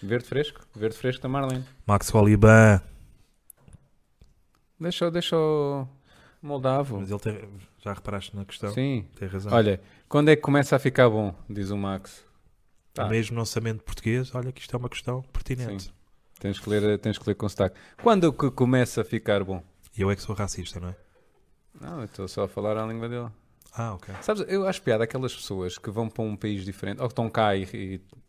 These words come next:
Speaker 1: tem um estrangeiro na rua e que pede direções. Tem inglês. "Ah, ex-, excuse me, how can I go to there?"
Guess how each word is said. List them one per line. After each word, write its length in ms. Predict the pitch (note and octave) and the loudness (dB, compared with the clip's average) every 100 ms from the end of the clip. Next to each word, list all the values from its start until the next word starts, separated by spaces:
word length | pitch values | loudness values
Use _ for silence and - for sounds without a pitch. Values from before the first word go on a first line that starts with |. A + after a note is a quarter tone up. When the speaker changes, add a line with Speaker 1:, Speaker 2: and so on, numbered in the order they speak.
| _ _ - - | _ _ -20 -12
Speaker 1:
tem 120 | G#2+ | -8
um 60 | G#2 | -8
estrangeiro 480 | - G#2 F#2+ F#2+ | -6 -4 -2 -2
na 60 | G2 | -2
rua 240 | F#2+ G#2+ | -4 -6
e 20 | G#2+ | -8
que 80 | |
pede 180 | - G2+ | -4 -4
direções. 580 | G#2 G2+ - G#2+ F2+ - _ _ _ _ _ _ | -2 -4 -4 -10 -10 -14 _ _ _ _ _ _
Tem 160 | G2+ F#2+ | -8 -6
inglês. 320 | G2+ F#2+ E2 F#3 | -4 -6 -8 -8
"Ah, 120 | D#3+ | -6
ex-, 140 | C3+ | -4
excuse 380 | D3 C3+ E3 C#3+ | -2 -2 0 2
me, 180 | C3 A#2 | 2 2
how 160 | C#3 C#3+ | 0 -2
can 200 | D3 C#3 | -4 -4
I 60 | C3 | -2
go 140 | C3 B2+ | -4 -6
to 500 | - B2+ B2 A#2+ A#2 _ _ _ _ _ _ _ _ _ _ _ A#2 | -4 -4 -4 -8 -14 _ _ _ _ _ _ _ _ _ _ _ -2
there?" 280 | A#2+ G2+ | 0 0